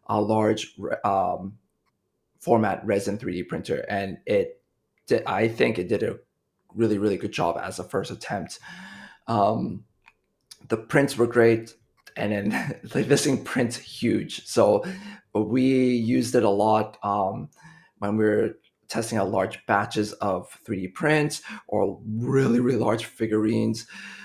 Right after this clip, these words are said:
Um, but there were, you know, some teething issues with this, uh, machine. Definitely shows this is a bit first generation. Um,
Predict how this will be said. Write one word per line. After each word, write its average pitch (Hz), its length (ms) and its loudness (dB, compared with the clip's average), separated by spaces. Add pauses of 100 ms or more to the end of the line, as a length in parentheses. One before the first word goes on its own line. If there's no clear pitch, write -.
(120)
Um, 101 520 2
but 131 160 6
there 135 100 8
were, 156 320 8
you 156 80 -4
know, 139 100 2
some 135 220 0
teething 117 380 -2
issues 104 440 -2
with 113 280 -2
this, 101 420 0
uh, 98 160 -2
machine. 107 560 -2 (100)
Definitely 123 300 2
shows 117 240 2
this 160 80 -6
is 107 120 -6
a 87 40 -8
bit - 240 -4
first 98 220 0
generation. 104 580 -2 (540)
Um, 104 480 0